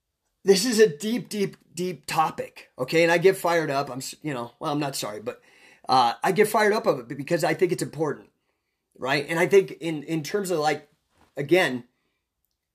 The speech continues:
this, this idea that I have, this talk about wrestling with greatness and the five parts, the very first part is getting real.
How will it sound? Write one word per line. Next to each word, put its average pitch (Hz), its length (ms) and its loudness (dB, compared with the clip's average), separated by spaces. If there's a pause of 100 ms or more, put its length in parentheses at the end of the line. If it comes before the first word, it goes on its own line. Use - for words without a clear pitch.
(240)
this, 135 200 0
this - 340 -4 (120)
idea 143 540 2
that 135 140 -4
I 127 100 0
have, 131 380 -4
this 127 180 -4
talk 160 540 -2
about 123 280 -2
wrestling 139 600 -6
with 131 240 -6
greatness 123 680 -8 (580)
and 131 300 -4 (140)
the 139 120 -2
five 170 600 -2
parts, - 580 -4 (960)
the 151 140 -10
very 180 420 4
first 240 420 -4
part - 480 0 (1600)
is 160 380 2 (460)
getting 147 320 -6
real. 139 380 -8